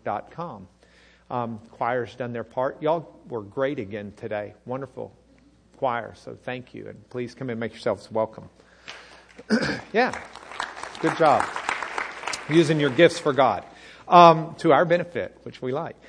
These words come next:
Um, the origins of the Baptist denomination, then, some say the Puritans. Well, there clearly were some puritanical influences on the Baptist and some Baptists on the Puritans,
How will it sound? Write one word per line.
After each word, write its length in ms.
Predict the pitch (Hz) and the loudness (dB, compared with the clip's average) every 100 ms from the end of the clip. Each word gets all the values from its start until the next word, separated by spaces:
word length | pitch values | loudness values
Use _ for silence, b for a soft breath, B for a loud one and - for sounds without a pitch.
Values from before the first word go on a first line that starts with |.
| B B B | B B B
Um, 400 | 160 156 156 151 | 10 10 8 4
the 180 | 202 | 6
origins 520 | 214 233 277 208 214 190 | 12 12 12 8 4 6
of 120 | 190 | 4
the 80 | 175 | 6
Baptist 440 | 202 220 196 - | 6 8 4 2
denomination, 680 | 196 196 190 196 233 220 175 | 4 4 4 2 2 0 2
then, 200 | 151 139 | 2 0
some 340 | - 208 220 | 0 0 0
say 260 | 220 208 196 | 4 6 6
the 100 | 185 | 2
Puritans. 1120 | - 294 277 208 165 131 104 95 - - - _ b b b b b | 0 4 6 6 4 0 0 -10 -16 -18 -18 _ b b b b b
Well, 460 | 277 302 320 311 294 | 4 6 6 4 6
there 180 | 262 | 4
clearly 540 | 262 - 294 311 302 262 | 2 -4 -2 0 2 2
were 240 | 240 254 | 4 4
some 260 | - - 208 | 4 -2 -4
puritanical 920 | - 262 240 233 240 240 233 - 208 | -2 4 4 4 0 0 -2 0 2
influences 760 | 247 294 277 220 175 196 147 | 2 2 0 0 0 -4 -2
on 160 | 170 151 | 0 0
the 60 | 143 | 0
Baptist 600 | 139 127 123 240 330 220 | 2 2 0 -4 -4 -4
and 160 | 185 | -4
some 160 | 165 170 | -4 -2
Baptists 520 | 175 180 175 175 - | 2 2 2 -2 0
on 120 | 170 | 0
the 80 | 160 | 0
Puritans, 720 | - 392 320 233 240 220 214 | 2 4 6 6 6 2 2